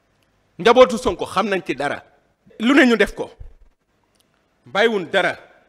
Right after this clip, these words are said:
ci wàllu ñaan, loo xam ne mën nga ko wax ak loo ko waxul. Victime ci ñàkk sa alal, ñàkk sa oto, ñàkk sa liberté.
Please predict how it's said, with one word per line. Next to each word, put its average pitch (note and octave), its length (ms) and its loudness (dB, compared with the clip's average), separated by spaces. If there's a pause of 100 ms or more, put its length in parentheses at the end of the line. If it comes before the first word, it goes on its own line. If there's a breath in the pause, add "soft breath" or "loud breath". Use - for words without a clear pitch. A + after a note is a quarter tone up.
(520)
ci G3+ 80 -10
wàllu F#3+ 220 0
ñaan, D#3 420 -6
loo F3 140 0
xam F#3+ 160 -8
ne F3 80 -4
mën F3 100 -6
nga F3+ 140 -4
ko F#3+ 80 -4
wax D#3+ 140 -6
ak D3 40 -8
loo D#3+ 180 -2
ko E3 120 -8
waxul. C#3+ 260 -8 (1300)
Victime F#3+ 420 -6
ci G#3+ 120 -10
ñàkk G3 260 -4
sa F#3 120 -8
alal, C3+ 300 -6
ñàkk E3+ 300 -6
sa - 160 -2 (400)
oto, E3+ 160 -6
ñàkk F#3 320 -6
sa G#3 80 -4
liberté. F3+ 480 -2